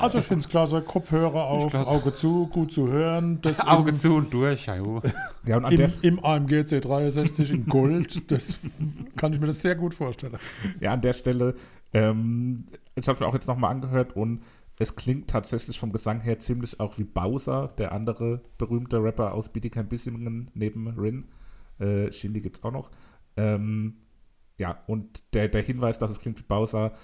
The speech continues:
Speaker 3: habe ich von einem guten Freund erhalten. Shoutout an der Stelle, du weißt, dass du gemeint bist. Ähm, w-, was fandet ihr bei den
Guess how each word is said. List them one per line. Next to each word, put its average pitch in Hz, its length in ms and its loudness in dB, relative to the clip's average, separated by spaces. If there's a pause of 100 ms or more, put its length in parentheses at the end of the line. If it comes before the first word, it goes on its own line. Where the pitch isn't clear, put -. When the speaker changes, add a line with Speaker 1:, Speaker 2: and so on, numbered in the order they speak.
(160)
Speaker 3:
habe 104 160 0
ich 98 100 -4
von 107 120 -4
einem 101 60 -6
guten 104 200 -4
Freund 101 240 -2
erhalten. 101 460 -2 (160)
Shoutout 104 420 -2
an 92 80 -4
der 95 140 0
Stelle, 95 420 -4 (160)
du 92 100 -6
weißt, - 460 -4 (100)
dass - 160 -4
du 90 60 -6
gemeint 82 340 -6
bist. - 240 -14 (840)
Ähm, 123 600 2 (340)
w-, 117 320 -8 (240)
was - 400 0 (220)
fandet 120 520 -2
ihr 120 160 4
bei 107 280 2
den 107 480 0